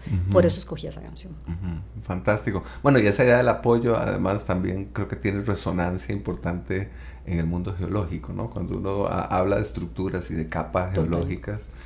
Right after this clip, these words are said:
Speaker 1: aparece el, el elemento del apoyo sin duda.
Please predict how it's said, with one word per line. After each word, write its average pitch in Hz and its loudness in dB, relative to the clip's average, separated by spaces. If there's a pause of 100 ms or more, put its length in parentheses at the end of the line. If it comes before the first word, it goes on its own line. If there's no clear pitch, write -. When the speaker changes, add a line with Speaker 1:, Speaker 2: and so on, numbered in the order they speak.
(160)
Speaker 1:
aparece 82 -4
el, 87 -2
el 87 0
elemento 82 0
del 90 2
apoyo 85 -2
sin 82 -4
duda. 90 0